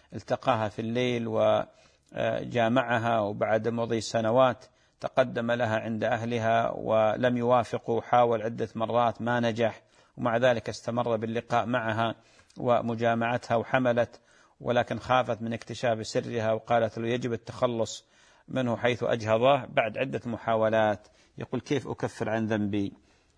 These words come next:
أحمد، بارك الله فيك، طبعا، يعني، بالنسبة لإقدامك على مثل هذا الأمر، لا شك بأنه، يعني، إقدام خطير جدا، وأنت طوال هذه الفترة تزني بهذه المرأة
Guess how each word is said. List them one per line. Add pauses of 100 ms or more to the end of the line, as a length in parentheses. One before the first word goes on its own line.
(140)
أحمد،
بارك
الله
فيك،
طبعا، (680)
يعني،
بالنسبة
لإقدامك
على
مثل
هذا
الأمر، (500)
لا
شك
بأنه،
يعني،
إقدام
خطير
جدا، (500)
وأنت
طوال
هذه
الفترة
تزني
بهذه
المرأة